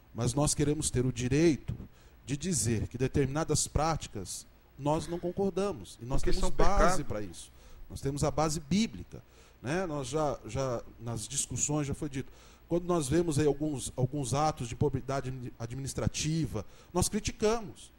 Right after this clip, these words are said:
Speaker 1: Nós falamos, "Isso tá errado." Quando nós vemos alguém com uma conduta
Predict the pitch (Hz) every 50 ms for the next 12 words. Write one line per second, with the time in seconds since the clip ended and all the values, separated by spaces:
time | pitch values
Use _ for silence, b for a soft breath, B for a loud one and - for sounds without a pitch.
0 | - - - - 139 160 - 202 190 180 156 123 143 147 - - 190 185 170 143
1 | 156 180 185 180 175 - - - b b b b b b 143 151 165 160 156 -
2 | 170 180 180 180 165 147 160 180 190 - 170 165 160 - - 156 143 139 123 -
3 | 170 220 247 233 - - - - 110 95 82